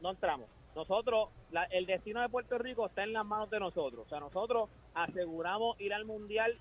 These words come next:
eh, del dos mil diez, del dos mil veinticuatro cuando, cuando nosotros le ganemos el domingo a Colombia. Nosotros le ganamos el domingo a Colombia, no importa lo que pase, ya aseguramos,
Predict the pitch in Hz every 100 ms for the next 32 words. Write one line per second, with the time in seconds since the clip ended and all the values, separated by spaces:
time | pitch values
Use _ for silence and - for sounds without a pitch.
0 | - 190 196 196 190 - 185 185 170 175
1 | 170 196 208 - - - 170 175 165 -
2 | 202 190 214 226 247 320 262 226 - -
3 | - - 190 208 202 196 190 190 185 175
4 | 165 156 156 185 180 180 185 190 208 208
5 | 214 220 214 214 214 220 294 294 233 -
6 | 175 151 151 175 151 113 - - - 165
7 | 170 170 185 196 196 202 214 208 233 269
8 | 254 226 - - - - - 220 254 262
9 | 247 247 247 247 254 262 269 311 254 233
10 | - 180 196 220 196 202 196